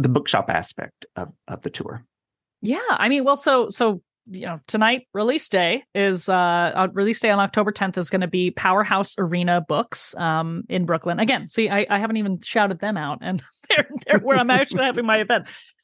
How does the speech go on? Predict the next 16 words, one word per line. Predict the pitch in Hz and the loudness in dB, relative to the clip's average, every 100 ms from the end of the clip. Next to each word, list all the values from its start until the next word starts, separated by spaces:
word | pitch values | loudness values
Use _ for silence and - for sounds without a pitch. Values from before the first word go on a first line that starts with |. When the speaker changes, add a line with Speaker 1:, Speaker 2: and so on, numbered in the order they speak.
| _ | _
Speaker 2:
Uh, | - 214 | 2 2
there's | 175 214 - | 2 0 2
so | - 226 | 2 2
many | 208 202 196 | 2 -2 -2
places. | 202 196 - - 214 - | 0 0 -2 -8 -8 -2
I'm | 214 208 | 2 2
also | 196 226 254 | 2 2 2
going | 208 196 190 | 0 0 -2
to | - 196 185 180 180 | -2 0 2 2 0
Los | 170 175 | 0 2
Angeles. | 208 202 226 226 | 0 0 0 0
I'm | |
going | 190 170 | 0 0
to | |
Book | 151 190 | 0 0
Soup | - - 247 - | 2 2 2 0